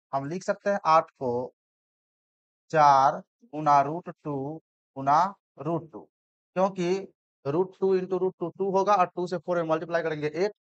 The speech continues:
यानी एट को मैं इस प्रकार लिख सकता हूँ। और बटा में है कितना? तो बटा में है root two, root two से root two cancel हो जाएगा। इस प्रकार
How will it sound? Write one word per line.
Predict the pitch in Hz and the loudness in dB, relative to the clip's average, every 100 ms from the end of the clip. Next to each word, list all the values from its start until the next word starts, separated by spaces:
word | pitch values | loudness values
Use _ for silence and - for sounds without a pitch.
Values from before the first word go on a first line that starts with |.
| _ - | _ -6
यानी | 147 160 | -6 -4
एट | 175 - | -6 -6
को | 165 | -6
मैं | 156 | -6
इस | |
प्रकार | 160 160 175 | -6 -2 -2
लिख | 160 | -2
सकता | 180 190 190 | -8 -2 0
हूँ। | 190 220 - _ - | 0 -6 -12 _ -10
और | 135 | -6
बटा | 139 165 160 | -4 -2 -2
में | 156 | -4
है | 165 | -8
कितना? | 165 165 165 165 _ _ _ _ _ - | -12 -16 -16 -18 _ _ _ _ _ -2
तो | 185 | 0
बटा | 143 - 185 208 | 0 4 4 4
में | 208 | 2
है | 175 139 139 180 _ _ _ 131 | 4 4 4 0 _ _ _ -8
root | 143 175 202 196 - _ _ _ | -4 -4 -4 -10 -20 _ _ _
two, | 143 110 104 _ _ - | -8 -8 -10 _ _ -8
root | 131 175 - | -6 -6 -6
two | 175 | -8
से | 160 185 | -4 -4
root | 165 143 - | -4 -6 -10
two | 147 | -4
cancel | 131 127 190 | -2 -2 -2
हो | 190 | 2
जाएगा। | 196 196 147 127 131 _ _ | 6 6 6 6 4 _ _
इस | 170 185 | -8 -4
प्रकार | 190 185 160 139 123 | -4 4 8 8 8